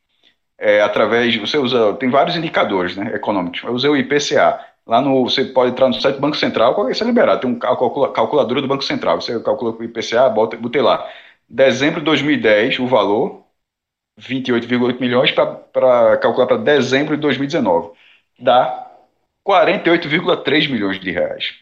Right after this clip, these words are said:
Ou seja, aquele valor de dois mil e dez, na verdade, é maior do que o que o Sport teve no passado. Então, assim,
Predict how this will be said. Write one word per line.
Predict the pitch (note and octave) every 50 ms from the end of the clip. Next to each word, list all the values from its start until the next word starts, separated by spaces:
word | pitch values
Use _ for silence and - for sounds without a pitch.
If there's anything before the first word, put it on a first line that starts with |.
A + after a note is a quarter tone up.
| _
Ou | - D3 -
seja, | - B2+ G#2+ G#2 - - - - -
aquele | - - - - D3+ G3
valor | E3+ E3 D3+ A2+ G#2 A2+ C#3+ E3+ F3 C#3 A2+ - - - _ _ _
de | B2 B2
dois | B2 C#3 B2+
mil | C3+ C#3 A#2
e |
dez, | A2+ B2 C#3
na | G3 G3+
verdade, | F3+ D#3+ E3+ G3
é | A3
maior | C4+ D4+ G3+ D3 -
do | -
que | -
o | F#3
que | -
o |
Sport | - - F3+ F3 F3
teve | E3+ F3 G3+
no | G3+
passado. | B3 A3+ - - - G#2 G#2+ A2 - - - - - - - - _ _ _ _ _ _ _ _ _ _ _ _ -
Então, | A2+ A2 - E3 F3 F#3
assim, | F3 E3+ - - C3+ A#2 A2+ A#2+ - G3 E3 -